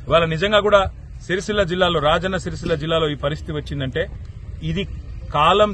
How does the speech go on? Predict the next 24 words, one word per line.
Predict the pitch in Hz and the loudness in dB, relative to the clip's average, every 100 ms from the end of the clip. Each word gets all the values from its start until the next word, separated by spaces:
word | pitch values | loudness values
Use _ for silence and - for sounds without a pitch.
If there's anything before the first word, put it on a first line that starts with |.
| 160 | -2
తెచ్చిన | 165 196 190 - | -6 -4 -6 -4
కరువు | 151 165 156 151 | -4 -4 -4 0
కాదు, | 139 127 135 - - - - - - 143 | 0 0 -4 -6 -8 -8 -8 -10 -8 -6
ఇది | 143 - | -6 -2
కాంగ్రెస్ | 139 170 175 190 - | 0 0 0 -2 -2
తెచ్చిన | 160 - 151 131 | -6 -6 -6 -4
కరువు. | 123 123 113 - - - 127 | -4 -4 -6 -10 -12 -10 -4
ఈ | 151 | 2
మాట | 180 196 190 | 2 2 -2
నేను | 180 - | -2 -2
స్పష్టంగా | 156 - 208 208 190 | -4 0 0 2 0
ఎందుకంటున్నా | 165 180 160 160 143 | 0 -2 -2 -2 -2
అంటే | 123 151 - - - - - - - | -2 -4 -6 -8 -10 -10 -10 -8 2
పోయిన | 175 220 220 | 4 4 4
సంవత్సరం | 202 202 - 196 220 - - - 123 | 0 0 0 -2 -2 -8 -12 -10 0
ఇదే | 170 220 202 | 4 4 2
సమయంలో | 175 165 147 139 151 190 - - - 123 | 0 0 -2 -2 -4 -6 -10 -10 -6 0
ఆనాడు | 180 202 185 - - - - - - | 4 4 4 -2 -10 -12 -12 -10 0
కాళేశ్వరం | 143 190 226 - 214 202 185 | 2 4 4 2 0 0 0
నీళ్లతో | 190 143 - 208 - - - - - 156 | -2 -2 -2 -2 -4 -8 -6 -6 -2 2
మరి | 190 175 - - - 110 135 | 2 2 -4 -6 -6 -4 0
మేడిగడ్డ | 185 214 214 202 196 | 2 4 4 4 0
నుంచి | - 175 | -2 -2
నీళ్లెత్తిపోసి | 185 185 - 160 170 - | -2 -2 -4 -4 -4 -4